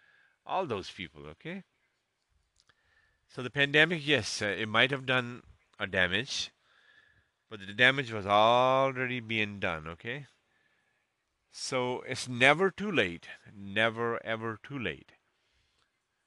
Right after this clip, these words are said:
to really buckle up and take responsibility of your life, society, and children. And it should not take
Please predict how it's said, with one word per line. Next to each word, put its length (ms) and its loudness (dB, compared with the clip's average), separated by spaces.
to 100 -12
really 480 0
buckle 320 -4
up 220 -4
and 160 -20
take 200 -14
responsibility 880 -14
of 240 -18
your 100 -16
life, 580 -6
society, 920 -2
and 160 -18
children. 480 -8
And 160 -8
it 120 -4
should 260 -4
not 340 0
take 600 -6